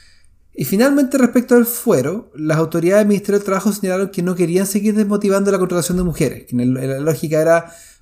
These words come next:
¿cuál es el objetivo de contratar a una mujer? Si ya el fuero puede tener un efecto, eh, desincentivador de contratar mujeres, eh, durante, que, que, que estén en, en, en el periodo de fuero, que podría obviamente in-, incrementarse en el caso que,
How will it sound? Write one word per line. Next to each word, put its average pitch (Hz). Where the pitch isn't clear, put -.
¿cuál 160
es 180
el 180
objetivo 170
de 165
contratar 147
a -
una 165
mujer? 147
Si -
ya 180
el 175
fuero 180
puede 175
tener 165
un 147
efecto, 151
eh, 127
desincentivador 165
de 175
contratar 156
mujeres, 170
eh, 131
durante, 151
que, 131
que, 135
que -
estén 151
en, 139
en, 139
en 139
el 127
periodo 139
de 147
fuero, 220
que 160
podría 165
obviamente 151
in-, 139
incrementarse 131
en 139
el 127
caso 135
que, 127